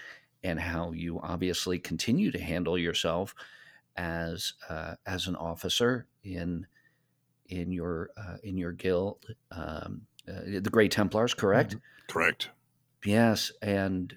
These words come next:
Speaker 1: uh, and c-, and continuing to serve the Gilneans by, again, that's what brought you to Half Hill, right?
Speaker 2: Uh,
Speaker 1: Was
Speaker 2: quite true. Well, I
Speaker 1: looking for, looking for supplies.
Speaker 2: Yes, the,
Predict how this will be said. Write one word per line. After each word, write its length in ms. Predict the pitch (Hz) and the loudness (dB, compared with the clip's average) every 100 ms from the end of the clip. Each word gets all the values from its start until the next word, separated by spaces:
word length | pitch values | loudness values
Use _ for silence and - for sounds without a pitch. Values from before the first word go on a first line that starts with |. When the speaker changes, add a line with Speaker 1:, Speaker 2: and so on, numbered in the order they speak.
| _ | _
Speaker 1:
uh, 200 | - 92 90 | -12 -10 0
and 220 | 113 113 113 | 4 4 2
c-, 100 | - - - - | -6 -12 -6 6
and 180 | 143 | 6
continuing 800 | 139 135 - 175 294 180 107 82 - _ _ _ _ _ _ | 6 4 6 6 8 8 6 2 -6 _ _ _ _ _ _
to 100 | - 110 | -2 2
serve 640 | - 117 98 87 82 - _ _ _ - | 6 6 8 6 2 -6 _ _ _ -8
the 60 | 104 | -2
Gilneans 880 | 101 104 101 90 87 85 85 - - - | 2 4 4 4 2 0 -2 -6 -8 -10
by, 640 | - 95 92 92 95 92 95 | 0 2 4 4 4 2 0
again, 360 | - 98 123 175 | -2 0 2 4
that's 220 | 101 107 | 2 4
what 160 | 120 113 | 4 6
brought 180 | 120 123 | 4 6
you 300 | 123 127 123 - - - - _ - | 6 6 4 -6 -20 -20 -20 _ -2
to 120 | - | 2
Half 300 | 131 185 208 | 4 4 4
Hill, 300 | 120 76 - _ _ _ _ _ _ _ | 4 4 0 _ _ _ _ _ _ _
right? 300 | - 90 151 226 | -4 2 2 2
Speaker 2:
Uh, 100 | - | -2
Speaker 1:
Was 280 | 110 110 107 | 2 6 6
Speaker 2:
quite 220 | 113 160 | 8 8
true. 280 | 143 160 120 | 8 4 6
Well, 220 | 98 113 92 | 6 6 8
I 120 | 85 | 6
Speaker 1:
looking 180 | 113 156 | 6 4
for, 280 | 139 151 143 | 0 0 0
looking 300 | 123 135 143 | 2 2 2
for 120 | 143 147 | 0 0
supplies. 540 | 151 151 185 170 - - | -2 -2 -2 -2 -8 -10
Speaker 2:
Yes, 560 | 107 107 104 123 - - | -8 4 6 6 4 0
the, 420 | 101 98 95 | 4 4 2